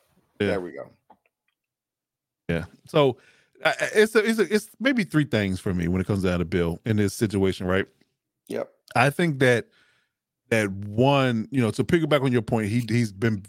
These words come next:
Speaker 1: really bad at personnel. Um,
Speaker 2: Yeah.
Speaker 1: and the issue, too, is that he's the G M and the co-, head coach.
Speaker 2: So it
Speaker 1: So
Speaker 2: all falls under him.
Speaker 1: so it all falls under him. So it, the idea of him selecting personnel, that falls at his feet, him whiffing on, constantly whiffing on.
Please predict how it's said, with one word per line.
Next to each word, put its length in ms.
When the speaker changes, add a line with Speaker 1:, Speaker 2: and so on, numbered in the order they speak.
Speaker 1:
really 260
bad 200
at 80
personnel. 540
Um, 240
Speaker 2:
Yeah. 60
Speaker 1:
and 100
the 100
issue, 200
too, 260
is 180
that 240
he's 200
the 100
G 440
M 280
and 680
the 60
co-, 220
head 220
coach. 400
Speaker 2:
So 220
it 40
Speaker 1:
So 60
Speaker 2:
all 200
falls 320
under 260
him. 100
Speaker 1:
so 160
it 40
all 280
falls 300
under 160
him. 260
So 220
it, 220
the 120
idea 420
of 80
him 200
selecting 380
personnel, 640
that 160
falls 340
at 80
his 140
feet, 280
him 300
whiffing 300
on, 260
constantly 440
whiffing 360
on. 460